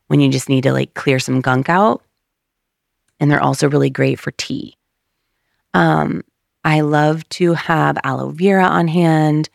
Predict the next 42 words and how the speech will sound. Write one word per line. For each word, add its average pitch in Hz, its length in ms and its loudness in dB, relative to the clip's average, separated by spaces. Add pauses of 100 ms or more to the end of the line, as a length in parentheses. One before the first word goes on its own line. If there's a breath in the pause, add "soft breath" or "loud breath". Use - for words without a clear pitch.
(400)
I 143 80 0
grow 139 220 0
calendula 143 920 0
and 135 120 0
make 135 260 -2
a 135 140 -4 (220)
beautiful, 147 640 2
I 135 140 0
made 147 180 0
this 180 180 0
calendula 139 680 0
and 127 180 -4
chamomile 127 580 -2
salve, 131 720 -2 (580)
um, 143 540 0 (280)
where 143 480 2
it's - 260 -4
like, 160 320 0 (100)
we 170 140 0
kinda 196 260 0
call 214 180 2
it - 100 0
hippie 143 400 0
neosporin, 135 920 2 (500 soft breath)
and 165 180 4
you 160 120 2
can 151 240 0
put 156 220 0
it 151 160 2
on 139 240 0
any 127 320 -4
cut - 380 -4
or - 80 -2
scrape 123 640 0
and 127 100 0
it 120 100 -2
heals 117 320 -2
it 113 80 0
up 113 180 -4
really 156 440 0
quickly. 143 420 0
There's 127 260 -2